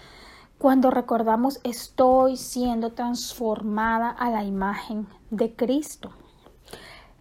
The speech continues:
Eh, la Biblia nos enseña que nuestras emociones vienen de nuestro corazón, de adentro, no de afuera, ¿verdad? Eh, y sabemos que corazón en la Biblia no simplemente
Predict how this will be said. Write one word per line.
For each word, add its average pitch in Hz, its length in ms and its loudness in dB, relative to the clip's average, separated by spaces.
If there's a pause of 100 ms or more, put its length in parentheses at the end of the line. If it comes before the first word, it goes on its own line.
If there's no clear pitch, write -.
(140)
Eh, 247 300 8
la 262 200 6
Biblia 311 460 4
nos 294 220 0
enseña 254 420 0
que 277 120 -2
nuestras 233 420 -2
emociones 214 580 -2
vienen 240 360 0
de 262 320 4 (540)
nuestro 240 460 0
corazón, 277 480 0
de 240 240 0 (440)
adentro, 240 640 2
no 214 340 -2
de 214 180 -2
afuera, 302 500 2 (380)
¿verdad? 202 280 0 (1000)
Eh, 247 480 6
y 247 100 2
sabemos 254 540 4
que 302 200 0
corazón 277 800 4
en 277 200 0
la 220 120 0
Biblia 233 440 0
no 208 140 -2
simplemente 233 800 -4